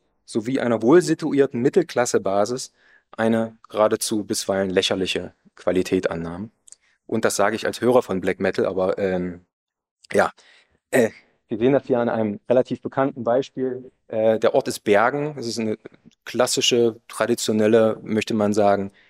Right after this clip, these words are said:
norwegische Umgebung. Die Leute gehen normal einkaufen. Und eine Person, die sich, wenn sie sich nicht gerade schminkt, genauso dort einkaufen geht und ihre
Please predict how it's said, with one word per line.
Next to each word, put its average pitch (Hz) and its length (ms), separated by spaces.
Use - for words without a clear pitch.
norwegische 110 640
Umgebung. 123 640
Die 113 100
Leute 113 280
gehen 107 340
normal 107 380
einkaufen. 120 640
Und - 120
eine 123 180
Person, 131 540
die 120 100
sich, 110 320
wenn 120 140
sie 143 100
sich 131 160
nicht 131 160
gerade 113 240
schminkt, 147 360
genauso 156 440
dort 151 140
einkaufen 120 500
geht 107 220
und 107 80
ihre 107 200